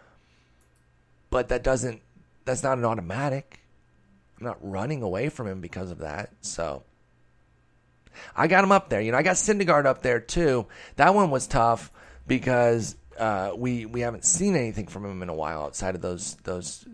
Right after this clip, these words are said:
two quick innings to finish the season. I will say, though, that heartens me a lot, even though it was not a, a, a giant sample by any stretch. It was the one inning start and then the two inning.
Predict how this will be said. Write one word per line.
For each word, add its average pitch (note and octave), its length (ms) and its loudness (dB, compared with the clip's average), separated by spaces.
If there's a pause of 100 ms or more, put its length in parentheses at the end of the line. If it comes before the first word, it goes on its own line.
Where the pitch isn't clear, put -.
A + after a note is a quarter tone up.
(160)
two B2 140 -6
quick G#2+ 240 -6
innings F#2+ 260 -8
to - 60 -12
finish G2 320 -10
the - 80 -10
season. C3+ 280 -4
I F2+ 60 -2
will A2+ 260 -4
say, F3+ 300 2
though, A2 320 2 (480)
that A2 160 2
heartens C3 480 2
me B2 140 0
a A2+ 80 2
lot, B2+ 320 2 (240)
even A#2+ 240 -4
though B2+ 240 10
it A2+ 80 2
was A2+ 460 0 (500)
not A#2+ 760 0 (220)
a, A2 60 -4
a, A2+ 320 -2 (140)
a A2 40 -2
giant A#2+ 460 -2
sample D3 600 0 (840)
by A#2 200 0
any B2 160 -4
stretch. D#3+ 420 0
It - 100 -8
was G#2 180 -4
the G#2 80 0
one A#2+ 220 0
inning C3 180 -6
start C3+ 300 4
and A#2 100 -6
then A2 100 -4
the G2+ 80 -2
two C#3+ 220 -6
inning. D3 300 -6